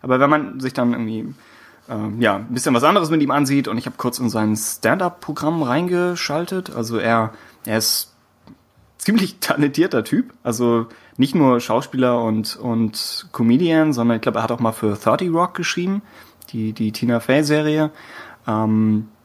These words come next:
ja, hat eine, eine Rapper-Karriere parallel noch laufen. Also schon,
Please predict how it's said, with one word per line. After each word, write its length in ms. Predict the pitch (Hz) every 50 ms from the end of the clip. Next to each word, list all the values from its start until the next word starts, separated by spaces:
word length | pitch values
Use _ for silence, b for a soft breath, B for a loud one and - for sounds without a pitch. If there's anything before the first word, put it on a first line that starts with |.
| _ -
ja, 160 | 110 107 104
hat 120 | 104 -
eine, 220 | 123 117 113 110 113
eine 220 | 123 120 110 110
Rapper-Karriere 960 | 110 107 113 123 - - 156 147 - - 160 131 139 160 160 156 156 156 156
parallel 540 | 156 - - 143 147 156 139 135 151 165 160
noch 180 | 151 151 147 -
laufen. 440 | 113 113 139 170 - - 190 202 b b b b b b b b b b b b b -
Also 680 | 117 117 113 123 123 120 123 123 127 123 123 123 123 120
schon, 580 | - - - - 131 135 156 175 180 156 143 139